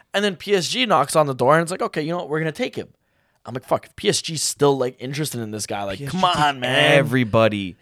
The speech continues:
Speaker 2: You can't look at who
Speaker 1: I
Speaker 2: P S G
Speaker 1: know.
Speaker 2: buys.
Speaker 1: I know. I, but I was just so convinced. And then,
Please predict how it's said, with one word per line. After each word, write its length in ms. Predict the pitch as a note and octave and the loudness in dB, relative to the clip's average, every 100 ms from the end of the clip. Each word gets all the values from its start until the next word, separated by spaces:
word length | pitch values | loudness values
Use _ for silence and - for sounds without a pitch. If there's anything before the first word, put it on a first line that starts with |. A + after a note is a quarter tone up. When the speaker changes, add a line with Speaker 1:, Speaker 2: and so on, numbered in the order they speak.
| _ | _
Speaker 2:
You 100 | A2 | -10
can't 180 | D3 E3+ | -6 -4
look 140 | F3+ | -2
at 80 | D#3+ | -2
who 60 | C3 | 0
Speaker 1:
I 180 | D3 | 2
Speaker 2:
P 80 | D#3+ | 4
S 140 | D#3 E3 | 4 4
G 80 | D#3+ | 0
Speaker 1:
know. 100 | C3+ | 4
Speaker 2:
buys. 360 | A#2 A#2 G2 | 4 4 2
Speaker 1:
I 160 | A#2+ D3 | 4 4
know. 260 | D3+ D3 A2+ | 4 4 4
I, 140 | C3 | 0
but 140 | E3 C3+ | 0 0
I 140 | D#3 | 4
was 160 | F3+ D3 | 4 4
just 180 | E3+ - | -2 -2
so 400 | - F#3 F#3+ G3 | -2 2 2 2
convinced. 760 | - E3 D3 C#3+ C#3+ G#2+ - | 0 -6 -6 -4 -4 -6 -4
And 160 | D3 D#3+ | -2 0
then, 240 | E3+ D#3 | 0 -2